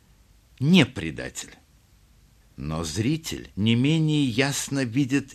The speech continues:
и другое, что этот человек совершенно чужой. Чужой для немцев, которые, очевидно, подозревали его в том, что он тайный партизан, как и для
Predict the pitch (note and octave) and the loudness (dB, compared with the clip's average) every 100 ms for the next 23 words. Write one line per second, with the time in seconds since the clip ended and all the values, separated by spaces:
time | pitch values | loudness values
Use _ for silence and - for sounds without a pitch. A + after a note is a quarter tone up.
0 | - B2 B2 C3 C#3+ B2+ D#3+ F#2+ B1 G1+ | -4 -2 0 2 2 6 8 8 4 -8
1 | - _ _ _ _ - - - - E2+ | -16 _ _ _ _ -20 -16 -14 -12 -6
2 | G#2 F#2+ - - - _ - - C2+ C2+ | -4 -4 -6 -16 -20 _ -18 -14 -10 -8
3 | C#2+ A2 C3+ - - _ _ _ _ - | 0 0 0 -6 -18 _ _ _ _ -14
4 | - G2+ F2+ E2 - - A#2+ A#2 A#2+ A#2 | -6 -4 -4 -6 -8 0 0 0 0 -2
5 | A#2 - - A#2 G2+ F2+ F2+ A#2 - _ | -4 -6 -6 -4 -4 -2 -4 -6 -18 _
6 | _ _ _ _ - - A#2 G2 C#3+ E3 | _ _ _ _ -8 -2 0 0 2 2
7 | D3+ - - _ _ - C2 D2 C#2+ C#2+ | 2 -2 -20 _ _ -18 -10 -6 -6 -6
8 | C2+ E2 D#3 C3 C#2+ - - - F2 D#2+ | -8 -6 -2 -2 -4 -8 -10 -12 -8 -4
9 | D#2 D2 - - D2 D2 B1+ C#2 C2+ - | -4 -6 -10 -12 -8 -8 -8 -10 -10 -14
10 | _ _ F#2 F2 E2+ E2 E2 F2 D2 D2 | _ _ -8 -6 -6 -6 -4 -4 -4 -6
11 | D#2 D#2+ - F2 D#2 E2+ D2+ - E2+ D2 | -6 -8 -6 -8 -8 -8 -8 -4 -4 -4
12 | C#2+ - - D#2+ D2+ C3+ C3 - - - | -8 -12 -10 -8 -2 -2 -2 -12 -6 2
13 | F3 F3+ - E3+ A#2 B2 D3+ D#3 | 2 0 -4 -4 0 0 2 0